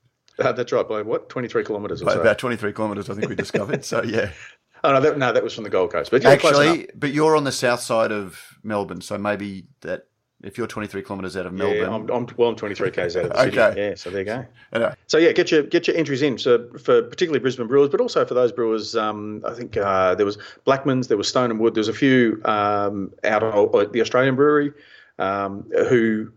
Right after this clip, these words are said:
Speaker 1: uh, entered beers in last year from out of, from out of Queensland. Uh, would be great to see, um, those, uh, breweries back in again for this year, and a great response for, uh, our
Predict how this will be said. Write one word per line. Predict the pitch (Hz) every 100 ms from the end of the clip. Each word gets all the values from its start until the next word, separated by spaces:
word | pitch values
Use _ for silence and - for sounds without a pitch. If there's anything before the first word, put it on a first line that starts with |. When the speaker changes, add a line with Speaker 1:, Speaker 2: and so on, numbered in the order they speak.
| -
Speaker 1:
uh, | 98 101 98 - - -
entered | 123 120 98 101
beers | 107 98
in | 104 101
last | 113 107 -
year | 110
from | 107 98
out | 113 113 120
of, | 107
from | - - 98
out | 113
of |
Queensland. | 107 95 92 123 202 - - - -
Uh, | 104 107
would | 131 151 120
be | 113
great | 120 -
to |
see, | - 104 101 98
um, | 104 101 101 - -
those, | 104 101 - _ _ _ _ _ _ _ - -
uh, | 95 95 92 -
breweries | - 104 95
back | 107 98
in | 101
again | 101 104 101 98 - - - _ -
for | 113
this | 120 -
year, | 131 175 -
and | 113 113 110 110 -
a | 107
great | 104 120 127 131 - - - _ _ -
response | 110 - 117 117
for, | - 117 104 101 120 -
uh, | 107 98 98
our | -